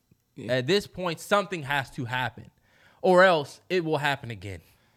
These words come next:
Speaker 1: Yeah, at this point, I don't think prayers are something that we would look at as a nece-, as a necessity more so than it's
Speaker 2: It's like a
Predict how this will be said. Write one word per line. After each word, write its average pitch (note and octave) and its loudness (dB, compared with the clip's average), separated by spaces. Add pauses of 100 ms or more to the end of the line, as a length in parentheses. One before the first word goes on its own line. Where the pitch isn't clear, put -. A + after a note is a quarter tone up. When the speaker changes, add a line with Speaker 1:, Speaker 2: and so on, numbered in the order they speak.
(180)
Speaker 1:
Yeah, C3+ 2
at A#2+ -2
this F#3 -2
point, D3 0
I D#3 6
don't F3+ 0
think D#3 -4
prayers E3 4
are C#3+ 2
something D3 0
that B2+ 0
we C#3+ 0
would B2+ 0
look C3+ 2
at B2+ 2
as A#2 -2
a A#2+ -2
nece-, B2 -4
as B2+ -4
a A2+ -6
necessity B2 -2
more B2+ 0
so B2+ -2
than A2+ -6
it's A2+ -8 (260)
Speaker 2:
It's E3+ -6
like D#3+ -4
a D3 -8